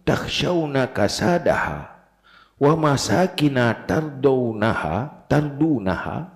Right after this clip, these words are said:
ahabbu ilaikum minallahi wa rasulih wa jihadin fi sabilih fatarabbasu hatta ya'tiyallahu bi amri.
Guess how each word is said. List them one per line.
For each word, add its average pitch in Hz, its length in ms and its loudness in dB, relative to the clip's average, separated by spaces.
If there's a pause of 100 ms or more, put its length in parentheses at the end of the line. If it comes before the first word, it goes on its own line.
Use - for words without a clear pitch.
(380)
ahabbu 180 560 0
ilaikum 156 560 4
minallahi 127 880 0
wa 107 160 2
rasulih 175 720 -4 (480)
wa 127 160 6
jihadin 143 800 2
fi 120 180 2
sabilih 180 960 -2 (240)
fatarabbasu 180 1800 2 (680)
hatta 113 680 0
ya'tiyallahu 95 1200 2
bi 80 220 -4
amri. 67 420 -10